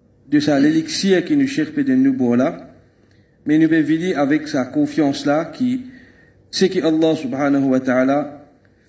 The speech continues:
peut être préservé dans une tigite qui est restée. Et c'est ça même qui nous fait boire. Même, nous pas comprendre le contenu net.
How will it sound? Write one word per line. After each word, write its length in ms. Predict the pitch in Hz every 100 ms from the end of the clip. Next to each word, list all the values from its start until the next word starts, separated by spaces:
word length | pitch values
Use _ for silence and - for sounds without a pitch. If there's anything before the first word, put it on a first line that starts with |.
| _ _ _ _ _
peut 140 | 160
être 200 | 151 -
préservé 960 | 147 175 147 160 151 139 160 139 - - - _ _ _ _
dans 220 | 139 147 139
une 300 | 135 175 160
tigite 380 | 151 190 175 214
qui 100 | 185
est 60 | 147
restée. 580 | 147 - 147 123 - - - - - - _
Et 60 | 131
c'est 120 | 147
ça 200 | - 156
même 200 | 170 156
qui 100 | 151
nous 120 | 131
fait 100 | 120
boire. 260 | 117 120 120
Même, 340 | 180 226 - - - -
nous 80 | 160
pas 160 | 202
comprendre 600 | - - 220 196 - 208
le 100 | 185
contenu 600 | - 180 165 165 160 170
net. 400 | 156 147 - -